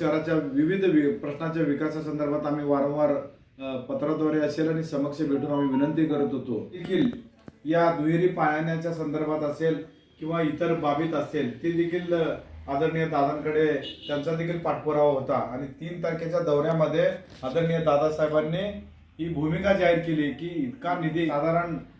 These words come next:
पंधरा मार्च ते एकतीस मार्चपर्यंत लोकसभेचा आचारसंहिता लागतंय असं आम्हाला समजतंय, परंतु आदरणीय दादांनी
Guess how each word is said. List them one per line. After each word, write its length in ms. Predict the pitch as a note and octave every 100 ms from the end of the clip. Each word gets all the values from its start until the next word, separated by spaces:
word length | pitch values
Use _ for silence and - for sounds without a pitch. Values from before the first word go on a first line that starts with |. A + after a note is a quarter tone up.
| - -
पंधरा 340 | D3+ D3+ D#3+ F3+
मार्च 440 | E3+ E3 E3 E3+
ते 100 | F3
एकतीस 380 | D#3+ - E3+ D#3
मार्चपर्यंत 580 | D#3+ D#3+ D#3 D#3+ E3 D3+
लोकसभेचा 600 | D3 C#3 B2 D#3 D#3 E3
आचारसंहिता 600 | C#3+ C3 D#3 D#3 D#3 C3+
लागतंय 360 | D3+ B2 - D#3
असं 200 | C3 D#3
आम्हाला 340 | C#3+ E3 F3
समजतंय, 480 | D#3 D3 C#3+ - C3
परंतु 340 | A#2+ C#3+ C#3
आदरणीय 420 | D#3+ C#3 D#3 D#3+ E3
दादांनी 680 | D3+ C3+ D3+ D3+ E3 G3+